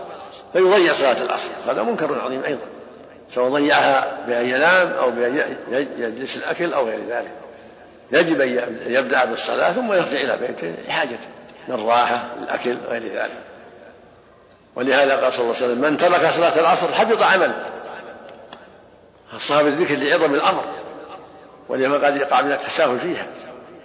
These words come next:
من ترك صلاة العصر حبط عمله. قال عليه الصلاة والسلام: "من فاتته صلاة العصر فكأنما وتر أهله وماله". وقال: "من حافظ على البردين"، الفجر والعصر، "دخل الجنة".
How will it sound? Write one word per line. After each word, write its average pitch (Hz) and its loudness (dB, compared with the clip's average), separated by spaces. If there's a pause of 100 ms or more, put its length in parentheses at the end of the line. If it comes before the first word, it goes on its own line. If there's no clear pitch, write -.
(460)
من 135 0
ترك 139 4
صلاة 131 2
العصر 139 0
حبط - -4
عمله. - -8 (1200)
قال 123 -2
عليه - 2
الصلاة 127 0
والسلام: 131 0
"من 143 0
فاتته 151 0
صلاة 156 2
العصر 165 -2 (720)
فكأنما 156 4
وتر 160 4
أهله 160 4
وماله". 202 0 (840)
وقال: 156 6
"من 170 0
حافظ 156 4
على 156 6
البردين"، 151 4 (580)
الفجر 131 0
والعصر، 127 0
"دخل 123 0
الجنة". 120 -4